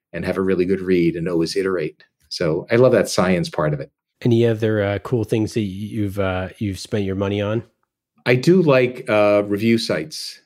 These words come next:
Speaker 1: So I do like, as I mentioned, G two, TrustRadius, Trustpilot, Capterra. I think people who are looking at your competitors' reviews are probably doing some early stage, and you can get them a little bit early, uh, which is really nice.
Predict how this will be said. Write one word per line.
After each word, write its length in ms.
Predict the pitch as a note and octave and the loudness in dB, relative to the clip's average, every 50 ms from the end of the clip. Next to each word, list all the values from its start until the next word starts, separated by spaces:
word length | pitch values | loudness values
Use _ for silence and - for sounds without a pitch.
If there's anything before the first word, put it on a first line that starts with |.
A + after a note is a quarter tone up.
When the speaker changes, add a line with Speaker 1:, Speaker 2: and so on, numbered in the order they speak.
| _ | _
Speaker 1:
So 220 | - - - G#2+ G2+ | -10 -2 0 2 2
I 60 | G2+ | 2
do 180 | G2 C3 C3 | 2 2 2
like, 260 | A#2+ A#2+ A2 G#2+ G2+ A2+ | 4 4 2 2 0 -2
as 80 | A2 | -4
I 60 | A2+ | -2
mentioned, 380 | G#2 G2+ G2+ G2+ G2+ - G2+ F#2+ | -2 0 -2 -2 -2 -4 -4 -2
G 120 | G#2 G#2+ | -2 -2
two, 240 | G#2 G2+ - A2+ G2+ | -4 -2 -2 -2 -2
TrustRadius, 580 | G2+ - G#2+ G2+ - - G#2 G2 G2+ G2+ G2+ - | -2 -2 -4 -4 0 0 0 2 2 0 0 -2
Trustpilot, 500 | - G2 - - - F#2+ F2+ F#2+ G2 F#2+ | -6 -8 -6 -4 -2 -2 0 0 -2 -4
Capterra. 720 | - G2 A2 G2 - - G#2+ G#2 G2+ F#2+ F#2 F2+ F2 - - - - - _ _ _ - | -2 -4 -4 -4 -2 0 2 2 2 2 0 -2 -4 -6 -12 -20 -20 -20 _ _ _ -2
I 80 | - B2 | 2 2
think 140 | B2 A2+ - | 2 2 2
people 260 | - B2+ C3 B2+ A#2 | 2 2 2 4 4
who 80 | A#2 A2 | 4 4
are 60 | A2 | 4
looking 240 | A2+ A#2 A2+ B2 G#2+ | 2 0 0 0 -2
at 80 | G#2+ | -2
your 140 | A2 A2+ G#2+ | 0 0 0
competitors' 880 | G#2 - G2+ F#2+ - - B2 A2+ A2 G#2 G#2 G#2 G#2 G#2 G2 G2+ - | 0 0 -4 -4 -2 0 0 0 0 0 0 2 2 0 0 -2 -2
reviews 560 | G#2 F#2 F#2+ G2+ G2 G2+ A2 A2+ A#2 A#2+ A#2+ G#2+ | -4 -2 0 2 2 2 4 2 2 2 2 0
are 160 | G2 F#2 F#2 | 0 0 0
probably 300 | - A2 G2+ G2 G2 F#2+ | 0 0 0 2 2 0
doing 160 | G#2+ G#2 G2 | 0 0 -2
some 180 | - - G2+ - | -2 -6 -6 -4
early 260 | G#2 G2+ G2 G#2 G2 | -2 0 0 0 -2
stage, 520 | F#2+ - - G2+ G2+ A2 A#2 A#2 A2+ - | -2 2 4 4 4 4 4 2 0 -4
and 280 | G2 F#2 F#2 F#2 F#2 F#2+ | -6 -4 -4 -4 -4 -4
you 100 | G2 F#2+ | -6 -6
can 160 | - G2+ F#2 | -4 -4 -2
get 200 | - - G2 - | -2 -2 -2 -2
them 320 | - F#2+ F#2 F#2+ F#2+ - _ _ _ _ _ _ _ _ _ _ - | -4 -2 -2 -2 -4 -6 _ _ _ _ _ _ _ _ _ _ -6
a 20 | G2+ | 0
little 160 | G2+ G2 F#2+ | 0 2 2
bit 140 | G2 G2 - | 2 0 0
early, 580 | - G2 G2+ G2+ G2+ A2 A2+ A2+ B2 A#2+ G#2+ _ _ - A#2 F#2 | 2 2 4 4 4 4 2 2 0 -2 -6 _ _ -20 -14 -12
uh, 400 | F2 F2+ F2+ F2+ F2+ F2+ F2+ G2 G#2 | -10 -8 -8 -6 -6 -8 -8 -8 -8
which 280 | - G#2 F#2+ - - | -6 -4 -4 -2 -2
is 260 | F#2 F2 F2+ F#2+ F#2+ - | -4 -4 -4 -6 -2 2
really 240 | G2+ G2 F#2+ F#2 | 2 4 4 4
nice. 480 | F2+ F#2+ F#2+ G2+ A#2+ B2+ C3 - - - | 2 2 2 2 2 0 -2 -4 -12 -14